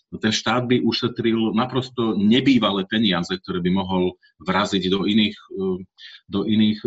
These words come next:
vecí. A teraz je otázka, že no ale toto naozaj ako, toto je cieľ, rast spoloč-, a, a H D P spoločnosti? Ako s-, cieľ má byť kvalita života snáď, nie? V,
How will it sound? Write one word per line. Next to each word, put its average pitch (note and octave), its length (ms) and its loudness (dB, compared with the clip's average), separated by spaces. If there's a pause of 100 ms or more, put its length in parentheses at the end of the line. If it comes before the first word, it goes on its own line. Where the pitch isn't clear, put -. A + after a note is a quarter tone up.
(140)
vecí. D3 160 -4
A F#2+ 80 0
teraz A2 240 -2
je A#2 80 2
otázka, A2+ 560 -4
že A2 240 -2 (320)
no F#2 160 -2
ale F#2+ 80 0 (160)
toto G2 320 -2
naozaj B2 480 0
ako, A2+ 320 -4 (320)
toto B2 320 -2
je B2+ 160 0
cieľ, B2+ 640 -4
rast - 480 -4
spoloč-, F#2 400 -4
a, C#2+ 80 -8
a F2 240 -6
H F#2 240 0
D G2+ 80 -4
P G2+ 80 -6
spoločnosti? C3 800 -6 (480)
Ako F3+ 160 -6
s-, - 400 -14
cieľ G2+ 240 2
má A2 80 6
byť A2+ 240 0
kvalita G#2+ 400 2
života E2 320 -4
snáď, D2+ 480 -12
nie? G2 160 -2
V, B2+ 160 -6